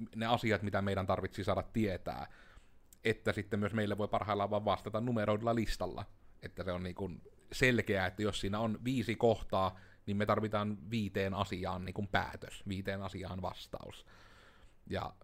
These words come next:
se on myös, niinku, että just tuon näkisin myös hyvänä, että se on just kohteliasta, että samaa sarjaa kuin yleensä, että ilmoitetaan, että ketkä kulkin osapuolen puolelta tulevat palsuun,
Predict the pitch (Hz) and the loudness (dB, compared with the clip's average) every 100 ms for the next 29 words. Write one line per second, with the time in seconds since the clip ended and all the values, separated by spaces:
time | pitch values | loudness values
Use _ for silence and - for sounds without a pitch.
0 | - - - - - - - - - - | -20 -20 -20 -20 -20 -20 -20 -20 -16 0
1 | 117 110 113 117 107 107 104 107 98 - | 2 4 4 2 2 -2 -2 -2 -6 -2
2 | 110 - 113 104 101 107 104 104 98 110 | -2 2 2 2 2 -2 -2 -2 -2 0
3 | 101 90 87 - 90 92 - - - - | 0 0 -6 -6 -6 -6 -12 -20 -20 -10
4 | 101 - 117 104 104 101 98 95 90 92 | -10 2 4 4 0 0 0 -2 -4 -4
5 | - 110 113 113 107 101 95 95 95 92 | 0 2 4 4 4 4 2 0 -4 -4
6 | 95 107 104 104 98 101 95 95 95 - | -4 -2 0 2 0 0 0 -2 -4 -2
7 | 92 - - - - 110 - - 98 - | -2 -4 -20 -12 -2 -2 0 -2 -2 -4
8 | - - 101 101 - 101 98 101 98 98 | -16 -6 -4 -4 -4 -4 -2 0 2 2
9 | 98 92 101 92 95 85 - 117 107 95 | 2 4 4 4 -2 -6 -4 0 2 0
10 | - 123 127 110 120 113 110 | 4 6 6 4 0 0 -2